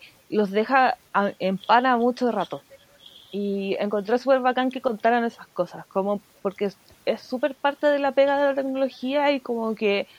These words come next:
es algo de lo que se habla súper poco. Entonces, Khan Academy,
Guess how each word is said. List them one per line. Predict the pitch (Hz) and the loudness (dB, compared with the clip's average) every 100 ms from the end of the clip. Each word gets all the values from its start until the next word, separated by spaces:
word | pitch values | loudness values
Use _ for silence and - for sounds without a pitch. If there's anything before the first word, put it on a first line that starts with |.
| - _ - | -20 _ -8
es | 233 | -2
algo | 254 254 247 | 0 0 0
de | 233 | 0
lo | 220 | -2
que | 214 | -4
se | 240 | -2
habla | 240 | -2
súper | 233 233 247 _ | -2 -4 -6 _
poco. | 185 185 - - - - - _ _ _ _ _ | -4 -2 -4 -10 -20 -20 -20 _ _ _ _ _
Entonces, | - 208 226 233 240 262 247 240 226 - | -8 -4 -2 -2 -2 -2 0 0 0 0
Khan | 233 | 2
Academy, | 240 247 269 285 294 330 339 | 4 4 4 2 -4 -8 -8